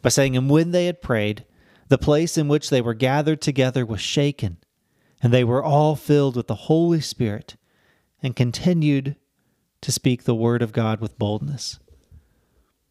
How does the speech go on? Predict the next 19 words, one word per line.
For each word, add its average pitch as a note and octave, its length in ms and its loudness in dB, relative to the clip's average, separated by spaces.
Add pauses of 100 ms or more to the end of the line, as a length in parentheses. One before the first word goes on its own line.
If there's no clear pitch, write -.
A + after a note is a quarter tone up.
(680)
You C#3+ 80 2
see, D3 140 0
the C3+ 120 0
response D#3+ 600 -2
to C#3+ 120 -2
their B2+ 180 2
unified B2+ 600 -2
prayer B2 340 0
is A2 100 -4
awe-inspiring. A#2+ 1080 -4 (1120)
The C3 100 6
Holy D3 300 2
Spirit C3+ 420 -4
comes D#3 420 0
in C3 160 -2
and A#2 200 -4
fills G3 420 0
them C#3 160 0
afresh, - 640 -6